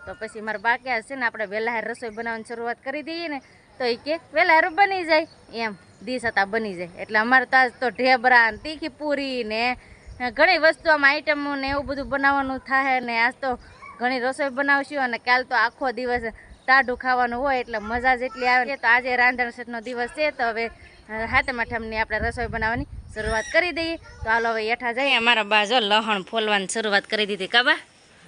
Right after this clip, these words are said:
લહણની કળિયું ફોલે અમારા બા. અમારા પતિકભાઈ ભલે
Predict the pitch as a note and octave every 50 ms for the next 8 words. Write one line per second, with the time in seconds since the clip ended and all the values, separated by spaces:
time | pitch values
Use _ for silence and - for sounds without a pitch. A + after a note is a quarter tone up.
0 | - - - - - - - F3+ G3 A3 A#3 A#3 A3+ A3 G#3 G3 - A#3 A#3+ A#3+
1 | A#3+ A3 F#3+ F3 - B3+ C4 C#4 C#4 C4 G#3 B3 A#3+ - F#3 F3+ F#3 G3 G#3 G#3+
2 | - - - - - - - - G#3+ A#3+ A#3 A#3 A3+ A#3 B3+ B3+ C4 B3 F#3+ G#3+
3 | A#3 A3+ B3 E4 F#4 A4